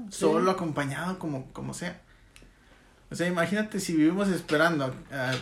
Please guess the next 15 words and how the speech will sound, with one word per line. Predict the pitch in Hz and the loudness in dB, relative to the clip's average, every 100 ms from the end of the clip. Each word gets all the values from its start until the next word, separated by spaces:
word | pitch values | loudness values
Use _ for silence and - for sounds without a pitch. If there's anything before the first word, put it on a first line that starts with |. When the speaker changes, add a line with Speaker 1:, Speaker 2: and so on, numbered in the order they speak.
| - | -4
Speaker 2:
que | 147 | 2
alguien | 143 170 185 | 2 2 0
nos | 175 147 | 0 0
acompañe | 135 139 131 151 160 | -2 -2 0 0 2
a | 131 127 | 0 2
tal | 147 160 | 2 4
lugar, | 165 151 160 147 | 2 2 2 2
a | 131 127 - | 0 -2 -6
que | 139 131 | -4 -2
nos | 131 131 | -2 -4
acompañe | 131 156 147 151 151 | -6 -6 -4 -2 0
a | |
ver | 147 147 | 0 0
tal | 160 | -2
cosa. | 143 151 165 | 0 -2 -2